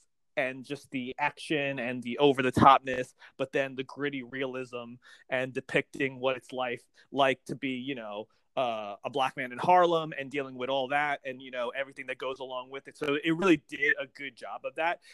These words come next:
And I was kind of, like, looking, like, kind of not rewatching, but just, like, watching scenes from, like, old Luke Cage episodes. And I was like, you know what? I was like,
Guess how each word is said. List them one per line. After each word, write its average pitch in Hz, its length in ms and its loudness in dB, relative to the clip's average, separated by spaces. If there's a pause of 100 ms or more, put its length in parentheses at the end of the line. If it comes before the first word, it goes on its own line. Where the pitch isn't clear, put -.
(100)
And 156 160 -4 (120)
I 160 60 2
was 151 100 -2
kind 233 280 0
of, 143 200 -10
like, 131 240 -2 (180)
looking, 143 380 -6
like, 135 220 -6
kind 180 180 -6
of 202 80 -10
not 147 180 0 (160)
rewatching, 117 640 -8
but 113 140 -10
just, - 240 -8
like, 143 160 6 (340)
watching 165 340 6
scenes 131 440 -10
from, 113 160 -10
like, 113 240 -6
old 127 300 0
Luke 127 140 0
Cage 110 440 -6 (220)
episodes. 117 500 -4
And 170 60 -2
I 190 40 0
was 214 140 0
like, 226 240 4
you 208 80 6
know 269 160 4
what? 277 180 4
I 240 40 0
was 220 100 -4
like, 214 240 -4